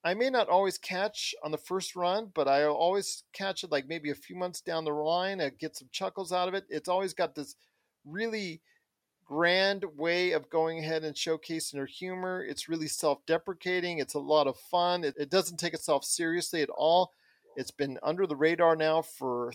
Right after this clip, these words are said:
thirteen seasons going on, and it really is something that I think a lot of people should go out of their way to check out if they haven't already.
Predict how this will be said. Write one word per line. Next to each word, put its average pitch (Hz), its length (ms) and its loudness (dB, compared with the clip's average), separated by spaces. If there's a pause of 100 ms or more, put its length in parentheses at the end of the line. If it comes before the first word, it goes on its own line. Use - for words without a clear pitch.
thirteen 180 760 -2
seasons 190 680 -4
going 202 360 2
on, 208 360 4
and 135 140 2
it 127 180 -2
really 185 240 2
is 160 120 -8
something 175 440 -4
that 143 100 4
I 139 60 2
think 160 240 -8
a 151 40 2
lot 143 200 4
of - 60 -16
people 156 260 -2
should - 260 -8
go 143 160 4
out 143 80 4
of 139 60 -2
their 131 80 -2
way 139 160 0
to 127 80 -4
check - 260 -8
out 156 160 2
if 156 100 -4
they 127 120 -6
haven't 131 280 -4
already. 151 400 0